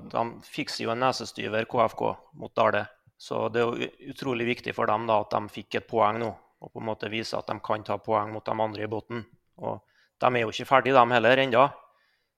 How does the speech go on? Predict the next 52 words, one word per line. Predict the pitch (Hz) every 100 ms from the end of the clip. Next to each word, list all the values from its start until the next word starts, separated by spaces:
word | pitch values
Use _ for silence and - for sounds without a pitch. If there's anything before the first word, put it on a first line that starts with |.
| _ _
Men | 139
klart, | 123
hvis | 117 -
det | 131
ble | 120
tap | - 120 -
nå | 123 139
igjen, | 147 147 117 - _ _ _ 170
la | 135
oss | 117
si | 120
at |
det | 127
ble | 123 117
null | 127 123
to, | 123 123
null | 123 113
tre | - 113
eller | 110
noe | 110
sånt, | 120 104
så | - 110 107 _ _ _ _ _ _ -
kanskje | 139 120
de | 113
har | 113
dottet | 123 113
sammen | 110 110 117 127
utover | 131 123
høsten, | 127 - 113
så | 104 117 117
jeg |
tror | - 120
det | 139
var | 143
ekstremt | - 113 123 135
viktig | 139 - 104
for | 113
dem | 110
å | 117
i | 117
hvert | -
fall | 110
få | 113
poeng. | - 120 127 110 - _ _ _ _ _ _ _ _
Så, | - 127
så | 123 131 123
er | 123 107
det | 110
i | 117
hvert | -
fall, | - 113 110 110
eh, | 107 110 107 107